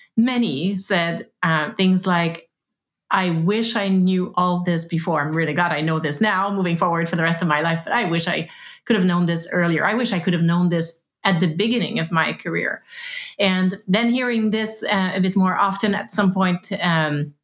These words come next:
this led naturally to me deciding to, to write the book so that it could lead, um, to more people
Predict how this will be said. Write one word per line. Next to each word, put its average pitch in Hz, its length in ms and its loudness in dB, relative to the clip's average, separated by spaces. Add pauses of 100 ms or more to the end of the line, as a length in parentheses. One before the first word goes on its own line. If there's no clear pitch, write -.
(840)
this 180 400 0
led 196 420 0
naturally 208 640 0
to 220 180 2
me 196 140 2
deciding 180 520 0
to, - 260 -2
to 190 160 0
write 180 400 0
the 180 60 0
book 170 260 0
so 196 100 -2
that 170 340 -2 (300)
it 190 180 -2
could - 240 -2 (640)
lead, 196 300 2 (140)
um, 170 340 0
to 165 300 0
more 208 280 2
people 190 520 0